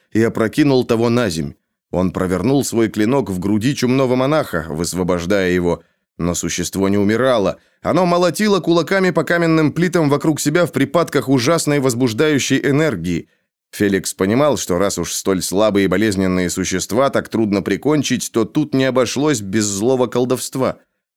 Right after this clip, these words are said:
Своим сапогом он придавил глотку существа, разбив тому трахею и пригвоздив к месту, наносил ему удар за ударом –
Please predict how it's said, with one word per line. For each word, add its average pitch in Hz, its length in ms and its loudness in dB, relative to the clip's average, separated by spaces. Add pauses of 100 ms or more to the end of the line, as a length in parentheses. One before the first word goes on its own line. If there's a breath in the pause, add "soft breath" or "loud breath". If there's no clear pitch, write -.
(180)
Своим 98 360 2
сапогом 104 420 2
он 110 160 0
придавил 110 460 2
глотку 123 400 0
существа, 113 720 -2
разбив 90 500 -2
тому 98 240 0
трахею 110 500 2
и - 20 4
пригвоздив 101 560 0
к - 80 -4
месту, 113 480 0 (260 loud breath)
наносил 160 480 2
ему 165 240 4
удар 160 460 2
за 151 160 2
ударом – 156 580 2